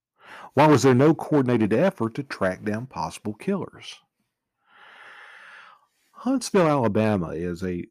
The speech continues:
sprawling city. And when I say sprawling, it's not your typical city that's only, you know, ten or twelve miles across. Huntsville, from one end, from the eastern end to the western end, is about twenty-eight miles,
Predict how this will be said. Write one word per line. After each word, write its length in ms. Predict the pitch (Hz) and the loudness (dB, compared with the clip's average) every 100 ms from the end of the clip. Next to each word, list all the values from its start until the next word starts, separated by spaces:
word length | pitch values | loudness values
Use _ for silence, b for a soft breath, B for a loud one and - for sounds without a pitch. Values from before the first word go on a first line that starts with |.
| _ | _
sprawling 920 | - - - 139 147 131 110 90 78 - - | -12 -10 -2 2 4 4 2 0 -6 -14 -18
city. 800 | - - - 135 87 - - - _ _ _ _ _ | -10 -8 0 2 2 -4 -16 -20 _ _ _ _ _
And 120 | 113 107 | -4 0
when 100 | 123 | 0
I 80 | |
say 180 | 120 139 | -2 -2
sprawling, 640 | 110 - 165 190 165 107 110 | -4 -10 -4 0 0 2 0
it's 220 | 117 - | 0 -2
not 260 | 156 165 92 | -2 -2 -2
your 200 | 120 113 - | -4 -4 -4
typical 480 | - 190 135 113 | -2 0 0 -2
city 380 | 98 - 117 110 | -4 -2 2 2
that's 260 | 95 90 139 | 2 -2 0
only, 360 | 135 113 95 b b b b b - | 0 0 -2 b b b b b -4
you 100 | 117 | -2
know, 120 | 90 | -2
ten 220 | - 147 | -2 -2
or 80 | 110 | -2
twelve 380 | - 127 101 87 | 0 2 2 0
miles 840 | 87 123 120 82 - - - - _ _ _ | 0 2 2 -2 -4 -8 -12 -14 _ _ _
across. 760 | - 95 - 170 113 - - - B B B B | -12 -10 -4 -2 -2 -6 -18 -20 B B B B
Huntsville, 640 | - 156 202 - 92 92 | 0 2 2 0 -2 0
from 500 | 104 110 104 92 95 | 0 0 0 0 -2
one 240 | 101 147 156 | 2 2 4
end, 440 | 107 107 101 87 B B B _ | 2 2 0 -4 B B B _
from 240 | 101 101 | 0 2
the 100 | 98 | 4
eastern 360 | 110 160 127 117 | 2 0 0 2
end 200 | 117 104 | 2 0
to 60 | |
the 80 | 95 | 0
western 380 | 92 147 - 110 | 2 2 0 -2
end, 120 | 117 | -2
is 20 | |
about 240 | 110 190 185 | 0 0 -2
twenty-eight 420 | - 165 160 151 | -2 -2 0 -2
miles, 580 | 135 170 - - - | -4 -6 -8 -12 -18